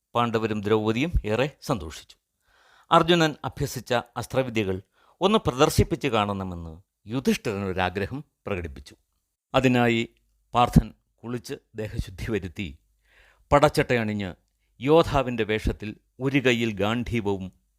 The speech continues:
മറുകൈയിൽ ദൈവദത്തമെന്ന ശംഖും എടുത്തുകൊണ്ട് വീരോചിതമായി നിലയുറപ്പിച്ചു. ഗാന്ധീവത്തിൽ ഒരമ്പു തൊടുത്ത് ദിവ്യ അസ്ത്രമന്ത്രം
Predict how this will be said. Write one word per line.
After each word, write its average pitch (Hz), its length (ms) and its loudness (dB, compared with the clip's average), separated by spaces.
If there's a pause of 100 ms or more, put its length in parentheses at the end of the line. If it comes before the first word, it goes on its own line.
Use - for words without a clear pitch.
(560)
മറുകൈയിൽ 139 520 6 (220)
ദൈവദത്തമെന്ന 117 760 0
ശംഖും 104 440 -8 (160)
എടുത്തുകൊണ്ട് 95 560 -8 (360)
വീരോചിതമായി 127 880 4 (180)
നിലയുറപ്പിച്ചു. 113 640 -6 (680)
ഗാന്ധീവത്തിൽ 139 580 2 (280)
ഒരമ്പു 127 300 0
തൊടുത്ത് 117 400 0 (520)
ദിവ്യ 123 480 2
അസ്ത്രമന്ത്രം 120 600 -2